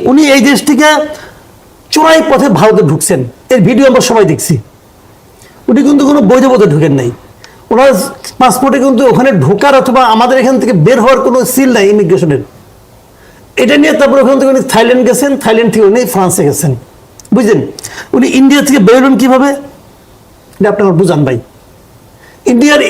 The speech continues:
মানে, ইমিগ্রেশন তাকে ধরবে না, "তুমি এখানে ঢুকলা কিভাবে?" দেখবে না? কেমনে গেলেন উনি, বলেন আপনি আমাকে। উনি কি ইন্ডিয়াতে নতুন পাসপোর্ট করছেন? কেমনে করে করলেন? তাহলে ইন্ডিয়া, তাহলে ওনাকে ইন্ডিয়ার এমন কোনো এজেন্সি হেল্প করছে যে কারণে উনি যে-, যেতে পারছেন?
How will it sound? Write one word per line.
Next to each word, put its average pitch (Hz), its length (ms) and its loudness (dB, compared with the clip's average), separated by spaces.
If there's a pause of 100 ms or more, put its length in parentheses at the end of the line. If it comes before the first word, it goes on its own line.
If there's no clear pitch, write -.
(400)
মানে, 233 140 0
ইমিগ্রেশন 247 460 0
তাকে 262 160 2
ধরবে 208 260 2
না, 285 140 2
"তুমি 247 220 0
এখানে 220 180 0
ঢুকলা 202 240 0
কিভাবে?" 240 400 0 (720)
দেখবে 214 240 0
না? 294 160 0 (1300)
কেমনে 285 220 0
গেলেন 180 240 2
উনি, 143 160 0
বলেন 190 220 0
আপনি 170 200 -2
আমাকে। 143 280 -4 (380)
উনি 240 140 0
কি 247 100 0
ইন্ডিয়াতে 277 320 0
নতুন 269 280 0
পাসপোর্ট 262 360 -2
করছেন? 262 380 0 (380)
কেমনে 254 180 0
করে 214 140 2
করলেন? 143 320 -4 (540)
তাহলে - 160 0
ইন্ডিয়া, 269 300 2
তাহলে 285 260 2
ওনাকে 262 360 0
ইন্ডিয়ার 269 280 2
এমন 294 340 2
কোনো 339 160 2
এজেন্সি 277 500 0
হেল্প 214 240 0
করছে 185 360 -2 (1300)
যে 214 140 0
কারণে 285 300 2
উনি 254 140 0
যে-, 180 280 0
যেতে 226 240 0
পারছেন? 269 320 -2